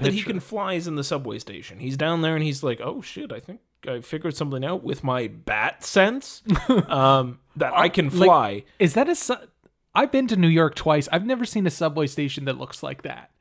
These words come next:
Speaker 1: Pristine.
Speaker 2: <laughs>
Speaker 1: Um,
Speaker 2: Yeah, there's nobody homeless there. There's,
Speaker 1: No.
Speaker 2: it's, like,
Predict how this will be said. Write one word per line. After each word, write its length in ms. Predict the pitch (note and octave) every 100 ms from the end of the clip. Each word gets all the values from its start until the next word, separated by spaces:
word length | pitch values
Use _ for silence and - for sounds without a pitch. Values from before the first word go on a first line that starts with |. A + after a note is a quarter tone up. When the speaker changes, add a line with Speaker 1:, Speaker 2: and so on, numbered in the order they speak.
| _ -
Speaker 1:
Pristine. 640 | D3 - D3+ D#3 G#2+ G#2+
Speaker 2:
<laughs> 40 | _ _ _ A3+
Speaker 1:
Um, 520 | - C3+ C3+ C3 B2+ A#3 B3+
Speaker 2:
Yeah, 180 | B3 - -
there's 180 | F3 F3
nobody 400 | C#3+ F#3 C#4 B3
homeless 560 | E3 E3+ F#3+ A3 A3+ -
there. 400 | A3+ G#3+ A3 A3
There's, 160 | E3+
Speaker 1:
No. 160 | B2+ A#2 F#3+
Speaker 2:
it's, 180 | -
like, 140 | E3+